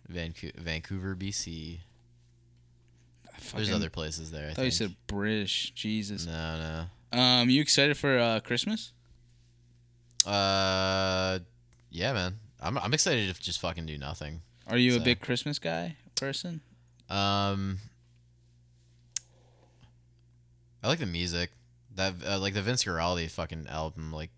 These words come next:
Speaker 1: goes
Speaker 2: Okay.
Speaker 1: in so much.
Speaker 2: Yeah, what's your favorite, uh, Christmas albums or music tunes?
Speaker 1: Vince Guaraldi album,
Speaker 2: Yeah.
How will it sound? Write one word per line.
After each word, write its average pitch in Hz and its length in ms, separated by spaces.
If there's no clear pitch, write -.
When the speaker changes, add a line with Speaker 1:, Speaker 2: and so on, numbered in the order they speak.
Speaker 1:
goes 107 400
Speaker 2:
Okay. 107 200
Speaker 1:
in 82 80
so - 160
much. 80 400
Speaker 2:
Yeah, 147 160
what's 120 180
your 135 80
favorite, 135 320
uh, 117 380
Christmas - 680
albums 110 560
or 90 360
music 117 520
tunes? 131 540
Speaker 1:
Vince 107 280
Guaraldi 92 480
album, 82 280
Speaker 2:
Yeah. 117 160